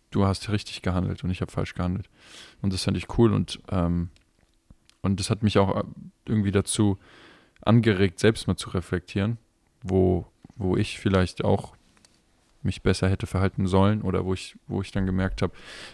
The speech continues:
ähm, wo, wo andere sich viel besser verhalten haben als ich in manchen Lebenssituationen. Und ich hab auch ein paar, keine Ahnung,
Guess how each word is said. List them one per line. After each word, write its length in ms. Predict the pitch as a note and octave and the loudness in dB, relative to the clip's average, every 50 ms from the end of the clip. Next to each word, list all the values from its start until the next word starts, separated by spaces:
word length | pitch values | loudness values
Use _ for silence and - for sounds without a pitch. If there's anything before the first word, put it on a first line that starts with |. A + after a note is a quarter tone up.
| - _ - | -20 _ -2
ähm, 360 | - F#2 F2 F2 F2 E2+ E2 | 0 0 2 2 0 -2 0
wo, 340 | F#2 F2+ F2 F2+ F2+ F2+ - - - | 0 2 2 2 0 0 -4 -4 -2
wo 80 | A2+ G2 | -2 0
andere 300 | - G2+ G2+ F#2 F#2+ F#2 | 2 2 2 2 0 -2
sich 200 | F2+ F2+ - - | -2 -6 -6 -4
viel 100 | G#2 F#2+ | -6 -4
besser 280 | - G#2 - - F#2+ - | -4 -4 -4 -4 -6 -4
verhalten 360 | - F2+ F2+ F2 - - F#2 | -2 -2 -2 -2 -2 -4 -4
haben 120 | F#2 F2 | -2 -2
als 160 | E2+ E2+ - | -4 -4 -6
ich 160 | F2+ - - - _ _ _ _ _ _ _ _ _ _ _ _ _ _ - - | -8 -8 -8 -18 _ _ _ _ _ _ _ _ _ _ _ _ _ _ -6 -2
in 80 | A2 | 0
manchen 240 | G2 F#2+ F#2 - G2 | 0 0 0 -2 -2
Lebenssituationen. 680 | F#2+ F#2 F2 - - - G2+ F#2 - - A2 G#2 A2 A2 - - - - - - - - - | -2 -2 -2 -6 -4 -4 -4 -4 -2 0 0 0 0 -2 -6 -14 -20 -20 -20 -20 -20 -14 -2
Und 360 | - G#2 G#2 G2+ F#2 - - | 0 2 2 2 0 -2 -4
ich 180 | - G2+ - A#2+ | -6 -2 0 0
hab 100 | G2 - - - - - - _ _ _ | 0 -2 -6 -18 -20 -20 -20 _ _ _
auch 200 | - G#2+ - A2+ | -4 -2 -2 0
ein 80 | G2+ | 6
paar, 380 | - - G2+ F#2+ F#2+ F#2+ G2 - - _ _ _ _ _ _ _ _ _ _ _ _ _ _ _ _ | 6 6 6 6 4 2 0 -2 -8 _ _ _ _ _ _ _ _ _ _ _ _ _ _ _ _
keine 220 | - - - F2+ | -10 -4 -2 0
Ahnung, 120 | F#2+ F#2+ | 0 0